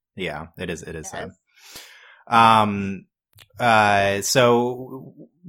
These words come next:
Speaker 1: I, I like that aspect. Um, and then we get the, we have the, uh, teleportation bracelets. Um, and then we get, they get fused, and, um, yeah. What? Uh, how about, how about what this does for Arcana's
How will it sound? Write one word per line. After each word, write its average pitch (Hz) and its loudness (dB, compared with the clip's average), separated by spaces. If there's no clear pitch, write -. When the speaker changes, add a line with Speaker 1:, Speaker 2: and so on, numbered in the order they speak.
Speaker 1:
I, 147 2
I 151 6
like 190 2
that 143 8
aspect. 113 2
Um, 104 -2
and 104 -6
then 107 -6
we 107 -4
get 107 -2
the, 110 -6
we 107 -6
have 104 -4
the, 101 -4
uh, 95 -2
teleportation 104 -4
bracelets. 98 -6
Um, 87 -8
and 87 -10
then 87 -12
we 87 -14
get, 85 -10
they 87 -10
get 85 -14
fused, 92 -10
and, 85 -12
um, 80 -12
yeah. 113 -2
What? 139 0
Uh, 156 -2
how - 2
about, 226 4
how 196 4
about 226 0
what 208 2
this 190 -4
does 139 2
for 131 -4
Arcana's 85 -6